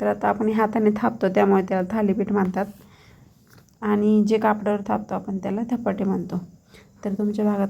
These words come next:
काय म्हणतात, त्याला कमेंट करून नक्की सांगा. व्हिडिओ आवडल्यास लाईक करा, चॅनलवरती नवीन असेल सबस्क्राईब करा, लाईक करा, शेअर करा. आणि खूप मस्त झाले होते असे छोटे छोटे बनवून घ्यायचे मस्तपैकी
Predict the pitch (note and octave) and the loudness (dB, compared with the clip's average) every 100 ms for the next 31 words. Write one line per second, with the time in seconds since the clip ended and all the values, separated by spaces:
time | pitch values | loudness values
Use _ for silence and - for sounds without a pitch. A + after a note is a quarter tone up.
0 | G3+ G3+ G3+ G3+ G3+ F#3 F#3+ F#3 G3+ F#3 | -2 0 0 0 -2 -4 -4 -4 -4 -4
1 | - F#3+ G3 G3 G#3 - G3 F#3 A3 G3 | -4 -2 -2 -2 -4 -6 -4 -4 -2 -2
2 | G3+ F#3+ F#3 F#3+ G3+ F#3+ F#3 F#3 G3 G3 | 0 0 0 -4 -2 -4 -4 -4 -4 -2
3 | G3 G3 F#3+ F#3 F#3 F#3+ G3 G3 G3 G3 | -2 -2 0 -2 -2 0 0 -2 -4 -6
4 | G3 G3 F#3+ - - G3+ G#3+ - - - | -6 -4 -4 -6 -6 -4 -4 -10 -20 -20
5 | - - _ - G3 F#3+ F#3 - G3 G3+ | -20 -20 _ -6 -2 -2 -4 -6 -4 -4
6 | G3+ G3 F#3 F#3 G3 G#3+ - - - - | -4 -4 -4 -4 -4 -6 -10 -20 -20 -12
7 | G#3+ G#3+ G#3+ B3+ A#3+ A#3 - A3 G#3+ G3 | -4 -4 0 0 0 -2 -2 -2 0 0
8 | G3 G3 G#3 - G#3 G#3 G#3 G3 G3+ G#3 | 0 -4 -6 -6 -8 -6 -4 -2 -2 -2
9 | G3+ G3+ F#3+ G3 F#3+ F#3+ G3 G3+ G3 G3 | 0 -2 -2 -4 -6 -6 -6 -6 -4 -4